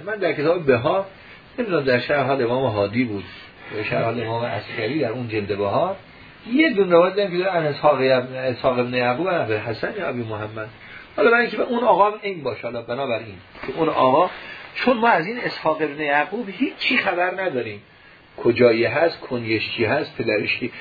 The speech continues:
پدرش باید یعقوب همین مقدار، و چون اسمش هم خورده به محمد ابن یعقوب کلینی، شاید عده‌ای تصور کردن که ایشون برادر محمد ابن یعقوب کلینی است. اونم من عرض کنم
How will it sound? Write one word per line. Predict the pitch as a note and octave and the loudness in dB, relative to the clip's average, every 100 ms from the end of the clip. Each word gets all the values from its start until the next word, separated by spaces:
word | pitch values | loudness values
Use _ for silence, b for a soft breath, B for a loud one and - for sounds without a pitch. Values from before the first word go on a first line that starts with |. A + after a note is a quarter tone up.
| B - | B -2
پدرش | F3 F#3+ E3 | 4 4 4
باید | E3 D3+ | 2 4
یعقوب | C3 C3 C3+ | 2 2 0
همین | C3 A2+ G2 | 0 -4 -12
مقدار، | - G#2 A2+ B B B B B B B - | -12 -12 -12 B B B B B B B 0
و | |
چون | E3+ - E4 | 2 2 0
اسمش | A#3+ F#3+ F#3 E3+ | 2 0 -2 0
هم | E3 C#3+ | 4 4
خورده | D3 C#3+ D#3+ | 6 6 8
به | G#3+ | 4
محمد | F3+ C#3+ C#3+ C3+ B2+ | 4 2 2 0 0
ابن | B2 | 2
یعقوب | B2 A#2+ A#2+ A#2+ A#2 | 4 4 4 2 -2
کلینی، | - B2 B2 B2+ F#3 G#3+ - - - - - - B B B - | -2 0 2 2 -2 -6 -10 -20 -20 -20 -20 -20 B B B -6
شاید | F3 E3+ | 0 2
عده‌ای | D3 B2+ D#3+ | 2 4 4
تصور | D#3 C3 B2 A#2+ D3 | 4 4 4 6 4
کردن | C3+ B2+ C#3 | 4 0 -2
که | C#3 | -4
ایشون | A2 G#2 C#3+ | -8 -8 2
برادر | A#2 A2+ C3 | 4 6 4
محمد | B2+ G#2+ G#2 G#2+ | 4 0 -2 -2
ابن | A#2+ A2+ | -2 -2
یعقوب | G2+ G#2+ A2 G#2 | -2 -2 -6 -4
کلینی | G2+ F#2 G#2 | -4 -4 -10
است. | - | -8
اونم | G#3+ A3+ G3+ - | -2 -2 -4 -8
من | F3+ | -6
عرض | F3+ F3 | -2 -4
کنم | - F3 | -4 -6